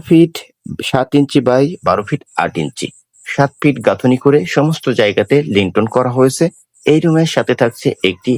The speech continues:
অ্যাটাচ টয়লেট। দর্শক, বাড়িটার টোটাল গাঁথনির জন্য আমাদের দশ হাজার ইটের প্রয়োজন পড়েছে। মিস্ত্রি খরচ হয়েছে এক লক্ষ ষাট হাজার টাকা ফাউন্ডেশন থেকে ছাদের নিচে পর্যন্ত।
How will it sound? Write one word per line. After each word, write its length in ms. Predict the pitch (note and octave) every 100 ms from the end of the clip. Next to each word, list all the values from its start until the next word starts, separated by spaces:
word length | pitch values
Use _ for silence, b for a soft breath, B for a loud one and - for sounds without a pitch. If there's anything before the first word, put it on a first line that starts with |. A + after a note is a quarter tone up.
| -
অ্যাটাচ 280 | F#2 E2+ F2 -
টয়লেট। 280 | B1 - - _ _ - _ -
দর্শক, 420 | D3+ - - C3 - _ _
বাড়িটার 440 | - G2+ B2+ D3+ -
টোটাল 260 | - C3 C3+ A2+
গাঁথনির 380 | F2+ - A#2+ A2+ B2
জন্য 180 | B2 C#3 -
আমাদের 300 | F2 F2 F#2 - - E2+ G#2
দশ 260 | B2+ B2+ -
হাজার 260 | G2+ G#2 G#2+ - F2+
ইটের 200 | F#2+ F2+
প্রয়োজন 300 | - E2 F#2 F#2+
পড়েছে। 280 | A#2 A#2 - E3 - _ -
মিস্ত্রি 280 | G#2 - C3+ C#3
খরচ 220 | C3 B2 C3+
হয়েছে 200 | C3 C#3+ - F#2+
এক 80 | -
লক্ষ 160 | A#2 - D3+
ষাট 160 | - E2 F2
হাজার 180 | G2 A2 G#2+
টাকা 200 | - D#3+ - B B
ফাউন্ডেশন 420 | C3+ A#2+ B2+ C#3+ C#3+
থেকে 140 | D3+ E3 -
ছাদের 260 | F#2+ F2+ F2+
নিচে 160 | E2+ F#2+
পর্যন্ত। 400 | F2 D#2 D2 -